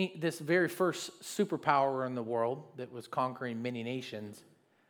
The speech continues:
called Assyria, and he'd seen them dominate people.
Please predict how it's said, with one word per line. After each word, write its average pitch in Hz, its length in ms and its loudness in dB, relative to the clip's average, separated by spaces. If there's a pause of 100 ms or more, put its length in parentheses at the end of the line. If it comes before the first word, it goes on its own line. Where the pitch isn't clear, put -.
(360)
called 120 220 2
Assyria, 117 680 -2 (760)
and 127 160 -2
he'd 151 280 -2
seen 151 200 0
them 127 220 -2
dominate 123 640 0
people. - 480 -12